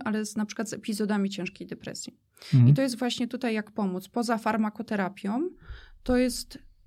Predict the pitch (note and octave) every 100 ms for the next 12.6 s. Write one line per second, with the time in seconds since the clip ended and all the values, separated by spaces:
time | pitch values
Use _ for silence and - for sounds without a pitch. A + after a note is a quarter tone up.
0 | - - - A3+ G#3 A3 A3 G#3+ G3+ -
1 | G#3 G3 G3 - F3+ - G3 G3 G3+ G3+
2 | G3+ G3+ G3+ G3+ G3 G3 F#3 F#3+ G#3 G3+
3 | G#3 - _ _ - G3 G3+ G#3+ A3 G3+
4 | A3 G#3+ G#3+ A3+ G#3 G3+ G3+ G3+ G3+ G#3
5 | G3+ F#3 F#3+ F#3+ F#3 F#3 F#3 F3 - -
6 | - - - G#3 - - G3+ G3 G3 G3
7 | F#3 F3 G3 F#3 G3+ G3 - G#3+ G3 -
8 | F#3 E3+ - A3 G#3 F#3+ C#4 - - -
9 | - - - _ A#3+ A#3+ G#3+ A#3+ B3 B3+
10 | - G#3+ G3+ - A3 E4 - _ _ _
11 | A#3 A#3 B3+ B3 A#3+ A#3+ A#3 A3 A3 A3
12 | - G#3 G3+ A3+ G3+